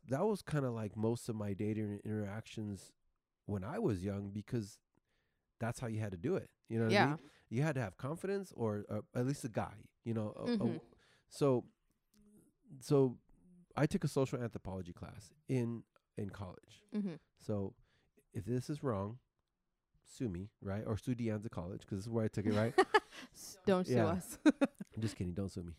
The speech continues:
Speaker 1: Uh, uh, anyways,
Speaker 2: <laughs>
Speaker 1: I, I, I might be wrong. Whatever. Don't listen to this, right? But this class taught us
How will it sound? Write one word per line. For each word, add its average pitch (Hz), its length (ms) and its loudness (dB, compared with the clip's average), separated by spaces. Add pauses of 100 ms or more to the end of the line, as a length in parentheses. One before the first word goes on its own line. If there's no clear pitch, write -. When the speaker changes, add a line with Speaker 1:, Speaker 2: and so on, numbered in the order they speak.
(220)
Speaker 1:
Uh, 95 60 -2 (340)
uh, 107 100 -2
anyways, 92 460 0 (300)
Speaker 2:
<laughs> - 300 -6
Speaker 1:
I, 117 320 4
I, 117 240 2
I 123 40 4
might 113 220 0
be 107 80 4
wrong. 90 320 0 (280)
Whatever. 98 380 2
Don't 110 180 2
listen 98 220 2
to 82 60 -2
this, 80 220 -6
right? - 180 -2 (420)
But 120 380 8 (560)
this 117 260 6
class 104 460 -2
taught 123 360 -2 (340)
us 92 420 -4